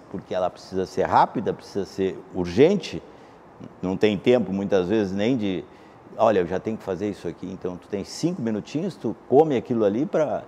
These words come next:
só pra sobreviver, pra matar a fome, sem saborear, sem ter toda aquela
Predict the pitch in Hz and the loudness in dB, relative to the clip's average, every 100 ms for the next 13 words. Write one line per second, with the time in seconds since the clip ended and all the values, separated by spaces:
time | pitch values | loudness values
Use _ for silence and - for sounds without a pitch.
0 | - 127 123 120 113 107 104 95 123 - | -4 0 0 4 6 6 6 4 0 -2
1 | 92 95 92 147 120 - 131 151 113 - | 0 0 4 4 4 4 6 6 2 -8
2 | - - - - - - - - 127 131 | -18 -20 -20 -20 -20 -20 -20 0 2 2
3 | - 127 104 87 101 117 95 - 98 107 | 2 2 4 4 6 4 2 -2 -4 -4
4 | 107 - - - - - 107 95 - 127 | -8 -14 -20 -20 -20 -4 -2 0 4 4
5 | 113 95 107 101 87 80 | 4 4 4 6 6 4